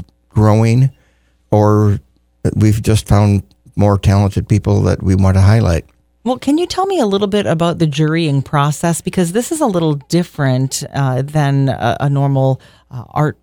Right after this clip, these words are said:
Speaker 2: festival where you would buy a booth and come and display your goods and, and hope to connect with an audience and, and sell some.
Speaker 1: Right. Uh, what we basically, uh, do, we start this process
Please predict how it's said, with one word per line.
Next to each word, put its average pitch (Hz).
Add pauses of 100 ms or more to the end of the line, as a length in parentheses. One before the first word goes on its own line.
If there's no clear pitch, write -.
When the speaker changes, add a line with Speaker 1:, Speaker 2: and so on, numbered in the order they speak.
Speaker 2:
festival 135
where 135
you 135
would 135
buy 139
a 147
booth 151
and 151
come 151
and 147
display 143
your 139
goods 139
and, 135
and 131
hope 139
to 151
connect 139
with 143
an 139
audience 131
and, 131
and 131
sell 147
some. 127 (180)
Speaker 1:
Right. 90 (480)
Uh, 104
what 117
we 147
basically, 135 (280)
uh, 98
do, 104
we 107
start 147
this 117
process 101